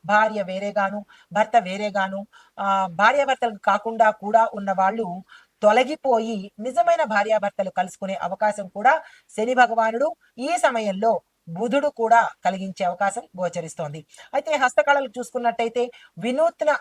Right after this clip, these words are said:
ఆవిష్కరణలకు మీకు చాలా గుర్తింపు కలిగే అవకాశం గోచరిస్తోంది. ఐటీ రంగంలో చూసినట్టయితే కనుక, ఆర్టిఫిషియల్ ఇంటెలిజెన్స్ లోను, రోబోటిక్స్ రంగాల్లో ఎక్కువగా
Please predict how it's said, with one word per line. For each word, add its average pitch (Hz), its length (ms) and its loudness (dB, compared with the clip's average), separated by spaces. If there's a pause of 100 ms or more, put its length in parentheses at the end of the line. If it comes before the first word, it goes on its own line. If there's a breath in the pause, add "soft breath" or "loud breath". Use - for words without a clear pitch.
ఆవిష్కరణలకు 208 960 2
మీకు 185 220 -12 (120)
చాలా 185 140 0
గుర్తింపు 233 460 -10
కలిగే 185 220 -4
అవకాశం 175 380 -4 (360 soft breath)
గోచరిస్తోంది. 170 600 -6 (300 loud breath)
ఐటీ 311 180 2
రంగంలో 269 400 2
చూసినట్టయితే 226 580 -6
కనుక, 190 440 -2 (300 loud breath)
ఆర్టిఫిషియల్ 277 720 2
ఇంటెలిజెన్స్ 214 560 -4
లోను, 180 400 -6 (300)
రోబోటిక్స్ 277 720 4
రంగాల్లో 202 800 0
ఎక్కువగా 285 520 0